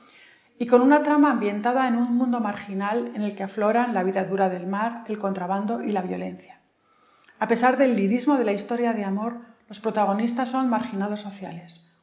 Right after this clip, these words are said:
Una mujer desarraigada y maltratada, Marola, un marinero, Juan de Guía, que es un violento contrabandista que trafica con droga,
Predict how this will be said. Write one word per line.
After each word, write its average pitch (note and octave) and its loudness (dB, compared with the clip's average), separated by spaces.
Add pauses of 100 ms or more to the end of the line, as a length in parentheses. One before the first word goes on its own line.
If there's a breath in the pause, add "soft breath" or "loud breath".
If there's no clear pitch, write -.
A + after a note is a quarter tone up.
Una A3+ -2
mujer A#3 0
desarraigada F#3+ -4
y A3 -6
maltratada, F#3+ -6
Marola, F3+ -8 (460 soft breath)
un B3 2
marinero, A#3 4
Juan A3 -2
de G3+ -2
Guía, G#3+ -4
que - -10
es G#3 -12
un A3+ 0
violento A#3 0
contrabandista G3 -4
que F#3+ -6
trafica F#3+ -8
con F3 -6
droga, G3+ -4